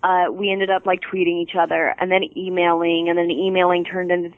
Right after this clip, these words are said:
text and then phone calls, and then next thing you know, we're dating, and I'm going out to see him in New York, and he's coming out to Indiana to see me. And it,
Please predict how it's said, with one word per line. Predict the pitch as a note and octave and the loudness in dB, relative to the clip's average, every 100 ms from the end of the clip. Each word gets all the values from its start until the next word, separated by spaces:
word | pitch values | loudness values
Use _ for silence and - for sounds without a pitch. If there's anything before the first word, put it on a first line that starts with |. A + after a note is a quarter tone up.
| - | -2
text | F3+ E3 E3 | 2 2 0
and | F3 | -6
then | E3+ E3+ | -4 -2
phone | F3 E3+ | 0 0
calls, | E3+ F3 E3 E3+ | 0 2 2 2
and | F3 F#3+ | -2 -2
then | F#3 | 0
next | F#3+ F#3 - | 2 0 -2
thing | G3+ G3 | -8 -4
you | |
know, | F#3+ G3 | 0 0
we're | G3+ | 0
dating, | F3+ F#3 G#3+ E3 E3 | 0 0 0 -2 0
and | F3 | 0
I'm | F3 | 0
going | F3 F3 E3+ | 0 0 2
out | E3 | 0
to | - | -2
see | - F#3 | -8 -6
him | F#3 | -4
in | F3+ | -4
New | F3+ | -4
York, | E3+ D#3 D#3 F3+ F#3+ | -4 0 2 2 -2
and | F3 | -4
he's | F3+ - | -6 -8
coming | F3+ E3+ | -6 0
out | D#3+ - | 0 0
to | |
Indiana | - F#3 F3 D#3+ D#3+ E3 | -6 -4 0 0 0 -2
to | E3+ - | -6 -4
see | F3 | -2
me. | E3+ D#3 D3 F3+ - - - - - | 0 0 0 -2 -4 -14 -16 -10 0
And | A3 G#3+ G#3 - - - | 2 2 0 -10 -14 -2
it, | B3+ | 0